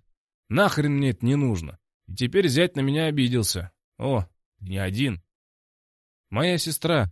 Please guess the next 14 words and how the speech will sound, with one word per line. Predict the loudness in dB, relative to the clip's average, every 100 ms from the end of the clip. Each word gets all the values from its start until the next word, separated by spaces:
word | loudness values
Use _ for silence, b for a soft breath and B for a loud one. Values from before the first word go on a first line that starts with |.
| -4
Лия», — | -2 0 0 -2 -10 _ _
представил | -8 -6 -2 -2 -2
я. | -4 -8 -12 _ _ _ _ _ _ _ _ _ _ _ _
«Добро | 2 4 6
пожаловать! | 6 6 6 6 4 0 -6 _ -4
Я | 0 0 0
Равитар, | -2 2 2 0 0 0 0 -4 -14 _ _ _
новый | 0 2 4 4
владелец | 6 4 4 4 4 2
этой | 0 0
забегаловки, | 0 2 2 2 2 0
которую | -2 0 0 2
немного | 2 0 0 0 0
приукрасил». | 0 -2 0 -2 -2 -2 -8